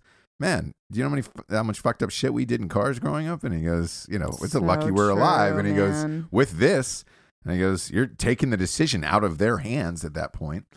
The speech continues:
Speaker 1: Um, and I was like,
Speaker 2: Yeah.
Speaker 1: "Yeah, yeah, I guess you are." And, and the more I thought about it, I was like, you know, we have a, a child who's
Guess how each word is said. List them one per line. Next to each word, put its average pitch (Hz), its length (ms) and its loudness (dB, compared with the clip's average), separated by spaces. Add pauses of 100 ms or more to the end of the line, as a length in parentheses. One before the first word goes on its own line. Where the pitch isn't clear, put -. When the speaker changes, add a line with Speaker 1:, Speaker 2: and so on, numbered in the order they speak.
(500)
Speaker 1:
Um, 82 440 -8
and 104 120 -4
I 107 80 0
was 101 140 -2
like, 107 180 0
Speaker 2:
Yeah. - 80 -4
Speaker 1:
"Yeah, 185 260 0 (380)
yeah, 131 160 0
I 151 40 0
guess 143 220 0
you 151 80 4
are." 170 100 2
And, 147 200 0
and 147 240 -2
the 139 80 4
more 160 200 2
I 156 80 4
thought 160 280 4
about 110 240 4
it, 113 80 0
I 113 40 4
was 113 160 0
like, 117 220 -2
you - 60 -4
know, 190 260 -2
we 117 140 -6
have 104 80 -6
a, 78 420 -10
a 69 60 -10
child 82 420 -4
who's 76 220 -8